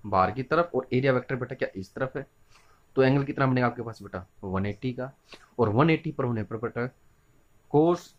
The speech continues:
वन एटी हमें क्या value देगा बेटा, Negative value देगा, और negative value होने से हमारे पास, negative value होने से हमारे पास बेटा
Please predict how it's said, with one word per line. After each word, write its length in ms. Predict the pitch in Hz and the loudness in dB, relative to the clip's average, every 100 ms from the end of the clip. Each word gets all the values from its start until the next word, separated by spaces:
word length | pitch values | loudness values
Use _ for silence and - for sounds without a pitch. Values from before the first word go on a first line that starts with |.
| _ _ _ _ _ | _ _ _ _ _
वन 280 | 95 107 139 | -6 0 0
एटी 200 | 127 123 | 0 -2
हमें 180 | 123 107 | -2 -2
क्या 140 | 98 107 | -2 -2
value 200 | 107 104 | -2 -2
देगा 160 | 101 | -4
बेटा, 320 | 95 120 165 - _ _ _ - | -4 -4 -4 -6 _ _ _ -6
Negative 480 | 101 107 107 110 | 0 0 0 -2
value 220 | 98 95 90 | 0 0 -2
देगा, 300 | 87 82 - _ _ _ _ _ - - | -6 -8 -12 _ _ _ _ _ -20 -8
और 80 | 107 | -2
negative 420 | 101 110 147 180 156 | 2 4 4 2 4
value 180 | 131 | 4
होने 200 | 123 98 | 2 0
से 120 | 95 104 | -4 -4
हमारे 220 | 95 92 | -4 -4
पास, 400 | - 127 196 - _ _ _ _ _ | 2 2 2 -4 _ _ _ _ _
negative 500 | 101 104 131 170 185 | -6 -2 -2 0 0
value 180 | 147 135 | 0 0
होने 220 | 120 98 | -2 -4
से 120 | 95 | -6
हमारे 220 | 101 98 95 | -6 -6 -4
पास 260 | 113 131 - | -4 -4 -4
बेटा 360 | 95 113 156 | -8 -4 -6